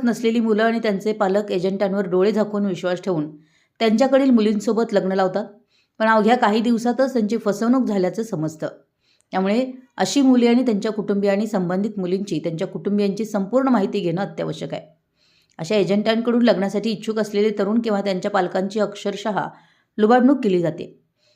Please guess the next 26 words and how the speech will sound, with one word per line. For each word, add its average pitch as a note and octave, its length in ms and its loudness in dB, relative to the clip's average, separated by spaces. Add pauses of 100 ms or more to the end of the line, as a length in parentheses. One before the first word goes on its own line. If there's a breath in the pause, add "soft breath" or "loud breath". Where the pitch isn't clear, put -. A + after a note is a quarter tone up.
(140)
विवाहेच्छुक B3+ 640 2
तरुण A3 280 4
तरुणींच्याकडून G3+ 840 0
आयुष्याच्या G3+ 440 0
जोडीदाराचा F#3 580 0
शोध F#3 300 -2
सुरू F#3 220 -4
होतो. F3+ 380 -6 (520 soft breath)
या G3 120 4
शोध A3+ 260 4
प्रक्रियेमध्ये A#3+ 600 2
कुटुंबियांसह G#3 800 0
नातेवाईक, F#3+ 680 -2
पैपाहुणे E3+ 420 -2
मंडळी E3+ 360 -2
ही - 560 -16
प्राधान्यानं G#3+ 540 4
सहभागी F#3+ 400 0
होतात. F3 260 -4 (800)
लग्न G#3 340 4
जुळवण्याचा G3+ 500 2
कार्यक्रम F#3 480 0
चांगल्या F#3 420 0
अर्थाने G3+ 300 -4
घेतला F3+ 320 -4
जातो. D#3+ 340 -8